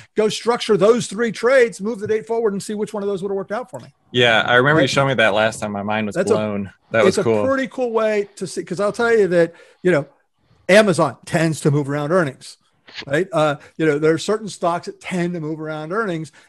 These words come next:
Speaker 1: And so, you know, you could, you know, weigh out how that's playing out and be able to see how that would have worked out for you before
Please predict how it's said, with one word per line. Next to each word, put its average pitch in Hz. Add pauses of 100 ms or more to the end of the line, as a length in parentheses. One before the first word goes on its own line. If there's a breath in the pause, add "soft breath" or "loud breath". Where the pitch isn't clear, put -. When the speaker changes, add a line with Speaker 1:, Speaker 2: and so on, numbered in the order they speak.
Speaker 1:
And 151
so, 151
you 151
know, 147
you 147
could, 147 (200)
you 156
know, 156
weigh 156
out 165
how 160
that's 170
playing 156
out 156
and 151
be 160
able 160
to 147
see 175
how 165
that 160
would 156
have 135
worked 156
out 165
for 160
you 160
before 190